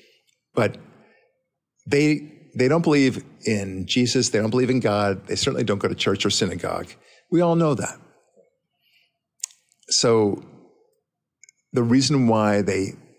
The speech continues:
they do what they do is because they don't want to believe in evil. I guarantee you that all these people,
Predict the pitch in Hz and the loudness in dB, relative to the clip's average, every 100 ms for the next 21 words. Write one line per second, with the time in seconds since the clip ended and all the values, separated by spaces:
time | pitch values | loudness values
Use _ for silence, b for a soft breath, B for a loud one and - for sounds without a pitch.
0 | - 104 101 - 127 127 131 117 87 85 | -6 -2 0 2 4 4 2 0 0 -4
1 | 85 - - _ _ b b b _ _ | -8 -14 -20 _ _ b b b _ _
2 | _ _ - 104 - 107 107 90 87 - | _ _ -2 -2 0 -2 0 0 0 -4
3 | - - 113 104 113 107 113 95 92 92 | -6 -8 -2 0 2 0 -2 -4 -2 0
4 | 107 104 95 95 - - - _ _ _ | 0 2 0 0 -4 -12 -20 _ _ _
5 | _ _ _ _ _ _ _ - 110 87 | _ _ _ _ _ _ _ -6 -6 0
6 | 135 147 160 - 95 90 85 - - _ | 2 4 2 0 -2 -4 -8 -14 -20 _
7 | 110 107 - 120 107 101 - - - - | -8 -6 -2 0 0 -2 -6 -10 -12 -16
8 | - - | -20 -20